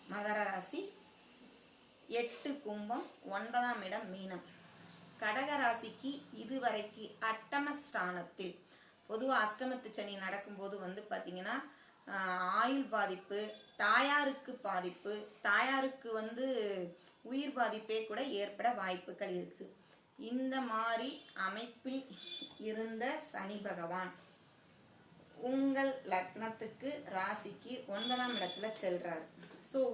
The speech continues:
ஒன்பதாம் இடத்துல சனி பகவான் வந்து அமரும்போது பெரும்பாலான நூல்கள்ல பாத்தீங்கன்னா கடகராசிக்கு நற்பலன்களாவே கொடுக்கப்பட்டிருக்கு. So,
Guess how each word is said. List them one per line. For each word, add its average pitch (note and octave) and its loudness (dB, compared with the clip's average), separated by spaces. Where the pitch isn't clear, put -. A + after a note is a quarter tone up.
ஒன்பதாம் D4+ 2
இடத்துல A3 0
சனி G#3+ 2
பகவான் G#3 -2
வந்து F#3 -2
அமரும்போது G3+ -4
பெரும்பாலான C#4 6
நூல்கள்ல A#3+ 0
பாத்தீங்கன்னா F3+ -4
கடகராசிக்கு G#3+ 4
நற்பலன்களாவே A3 2
கொடுக்கப்பட்டிருக்கு. F3+ -6
So, B3+ 2